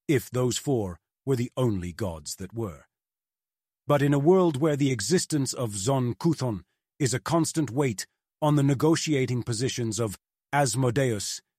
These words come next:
and Segorum, trying to destroy Zon Kuthon could be a mistake, even if that were possible.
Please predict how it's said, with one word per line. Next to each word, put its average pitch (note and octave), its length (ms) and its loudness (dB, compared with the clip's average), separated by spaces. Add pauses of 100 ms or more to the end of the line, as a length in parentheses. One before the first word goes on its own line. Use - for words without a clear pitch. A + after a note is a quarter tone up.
(160)
and B2 180 -2
Segorum, A2+ 760 0 (440)
trying D#3 380 2
to C3 120 -4
destroy B2+ 520 0
Zon A#2 380 0
Kuthon G#2+ 480 -4 (300)
could C#3+ 160 0
be C3 140 0
a A#2 80 0
mistake, A2 640 -6 (240)
even A#2+ 300 0
if G2+ 140 -8
that G#2+ 260 -4
were F2+ 100 -12
possible. G2 560 -10